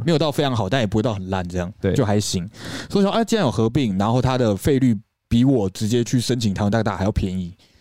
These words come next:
Speaker 1: 那既然基地台一样，我干嘛不选台湾之星？然后他就一直在那边话术我，
Speaker 2: <laughs>
Speaker 1: 还一直话术我，然后后来就想，好啦，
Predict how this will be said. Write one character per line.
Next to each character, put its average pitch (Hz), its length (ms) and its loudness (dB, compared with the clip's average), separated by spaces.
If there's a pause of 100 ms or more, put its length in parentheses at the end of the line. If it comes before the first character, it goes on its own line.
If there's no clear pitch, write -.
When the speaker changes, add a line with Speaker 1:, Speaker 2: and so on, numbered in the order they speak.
(120)
Speaker 1:
那 135 160 0
既 156 160 0
然 131 100 0
基 120 120 0
地 135 40 2
台 117 160 2
一 101 80 0
样， 107 320 0
我 104 160 -2
干 131 140 -2
嘛 107 100 0
不 107 140 0
选 101 120 0
台 95 100 -4
湾 95 100 -2
之 95 100 -6
星？ 90 240 -4
然 101 80 0
后 127 80 0
他 - 0 -
就 143 80 0
一 151 80 2
直 147 80 0
在 135 80 0
那 139 100 0
边 139 140 0 (260)
话 123 220 -2
术 120 220 0
我， 92 340 -2
Speaker 2:
<laughs> 143 400 0
Speaker 1:
还 151 80 -2
一 160 60 0
直 165 100 4
话 156 180 2
术 131 200 0
我， 95 60 0
然 104 120 0
后 123 60 0
后 135 100 2
来 127 60 2
就 127 60 2
想， 107 120 0
好 101 160 -4
啦， 92 180 -4